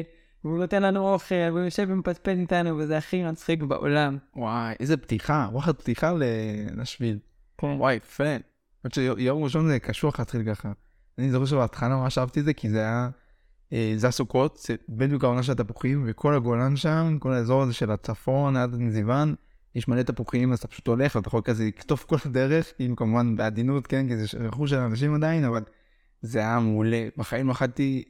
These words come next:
Speaker 2: תפוח ישר מהעץ, וזה טעם שונה לחלוטין. זה כל כך טרי, וגם לא טיפוס של פירות, ודפקתי הרבה תפוחים שם.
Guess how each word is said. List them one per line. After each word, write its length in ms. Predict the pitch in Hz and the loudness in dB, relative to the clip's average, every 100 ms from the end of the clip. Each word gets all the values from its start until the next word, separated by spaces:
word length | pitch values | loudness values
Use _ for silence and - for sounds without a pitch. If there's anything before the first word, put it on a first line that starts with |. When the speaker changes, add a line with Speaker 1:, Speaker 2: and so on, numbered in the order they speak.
| _ | _
Speaker 2:
תפוח 360 | 143 - 139 131 | -10 -2 -4 0
ישר 200 | 131 127 | 0 2
מהעץ, 440 | 113 123 175 - | 2 0 -2 -4
וזה 300 | 110 107 101 | -4 -4 -6
טעם 340 | - 131 143 | -4 -2 -2
שונה 260 | 139 110 131 | 0 0 0
לחלוטין. 580 | 131 113 101 - 135 110 | 0 -2 -2 0 0 0
זה 80 | 104 - _ _ _ - | -8 -12 _ _ _ -20
כל 120 | - 127 | -6 -4
כך 120 | 147 | -2
טרי, 340 | 135 120 165 139 | 0 2 2 2
וגם 340 | 120 113 117 | 2 2 2
לא 160 | 170 170 | 2 2
טיפוס 320 | 170 - 156 | -6 -4 -4
של 120 | 139 | -2
פירות, 540 | 123 120 135 214 226 - | 0 2 4 2 2 -4
ודפקתי 1200 | 107 110 110 104 107 131 139 - - 117 110 110 110 | -2 -2 0 -2 -4 -4 -4 -4 -2 0 0 -2 -2
הרבה 200 | 120 143 | -2 0
תפוחים 440 | 135 - 127 113 | -2 -4 -2 0
שם. 200 | 117 107 | 0 -4